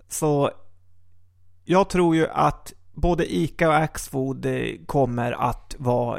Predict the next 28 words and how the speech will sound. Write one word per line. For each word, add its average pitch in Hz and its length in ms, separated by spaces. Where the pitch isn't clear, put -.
förlorare 131 680
för 123 340
tjugohundrafemton. 127 840
Dels 165 360
för 196 80
att 208 100
de 151 100
har 143 80
gått 147 300
helt 151 540
fantastiskt - 1160
makalöst 139 640
bra 143 360
i 131 360
år. 160 340
Men 170 160
också 175 380
för 156 240
att - 540
en 156 500
begynnande 156 720
konkurrens 143 760
från 131 580
internethandeln 156 1900
kommer 151 600
på - 200
sikt - 420
att - 360